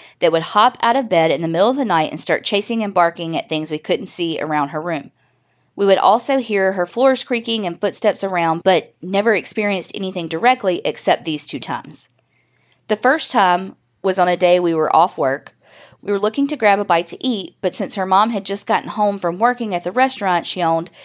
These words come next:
she was exhausted, and like usual, we knew she'd lay down and not need her car the rest of the night. So we figured we would ask her if we could borrow it to go eat,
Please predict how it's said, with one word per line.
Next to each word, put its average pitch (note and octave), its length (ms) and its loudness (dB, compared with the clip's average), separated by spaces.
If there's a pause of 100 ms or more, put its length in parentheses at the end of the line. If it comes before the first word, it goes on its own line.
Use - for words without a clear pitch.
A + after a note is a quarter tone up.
(160)
she - 160 -4
was B3 140 -2
exhausted, F#3 500 0
and E3 140 0
like F3 240 0
usual, E3 380 0
we F3+ 120 -2
knew F3+ 180 -4
she'd F#3+ 240 -4
lay F3+ 160 2
down D3+ 400 0 (380)
and F#3 140 -2
not E3+ 180 4
need D#3 140 -2
her E3 80 0
car C#4+ 260 2
the E3 80 -2
rest C3 240 -2
of C3 40 -8
the B2 120 -8
night. F#2+ 180 -10 (500)
So - 120 0
we A3+ 80 6
figured B3+ 280 -2
we B3 140 2
would B3+ 100 2
ask - 280 0
her F#3+ 80 0
if F#3 100 -2
we E3+ 80 -4
could E3+ 160 -6
borrow B3 320 4
it F#3 220 2
to - 80 -6
go E3 240 0
eat, A3 340 -4